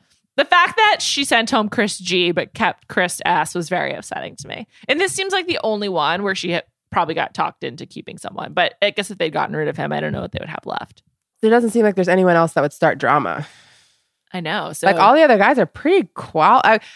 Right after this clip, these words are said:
Speaker 2: I was thinking this during the group date, like, when they would go up against each other, I knew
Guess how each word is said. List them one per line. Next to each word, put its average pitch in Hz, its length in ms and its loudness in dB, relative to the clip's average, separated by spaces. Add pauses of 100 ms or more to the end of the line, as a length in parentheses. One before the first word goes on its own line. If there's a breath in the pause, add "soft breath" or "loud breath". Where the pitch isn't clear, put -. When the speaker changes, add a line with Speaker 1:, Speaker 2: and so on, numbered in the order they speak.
(140 loud breath)
Speaker 2:
I 240 40 4
was 247 140 4
thinking 277 220 0
this 320 140 0
during 240 140 2
the 214 60 -2
group 165 300 -6
date, 254 320 0
like, 180 340 2
when 180 200 0
they 170 120 2
would 165 140 -4
go 160 140 4
up 160 160 2
against 196 320 -4
each 240 140 -10
other, 269 300 0
I 180 180 4
knew 175 600 0